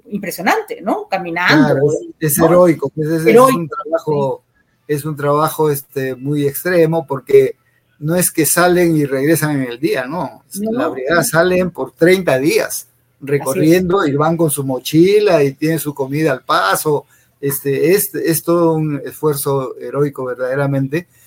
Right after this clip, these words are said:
Speaker 2: eh, pero, eh, se vence, digamos, progresivamente también las distancias, eh, esta dificultad para llegar hasta las personas.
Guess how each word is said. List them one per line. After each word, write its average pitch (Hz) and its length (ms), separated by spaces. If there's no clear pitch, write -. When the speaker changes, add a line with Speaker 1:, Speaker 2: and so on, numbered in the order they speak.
Speaker 2:
eh, 139 380
pero, 143 460
eh, 147 600
se 156 240
vence, 170 680
digamos, 147 680
progresivamente 143 880
también 147 460
las 131 180
distancias, 139 840
eh, 131 540
esta 139 680
dificultad 147 840
para 123 220
llegar 135 520
hasta 127 280
las 127 160
personas. 131 680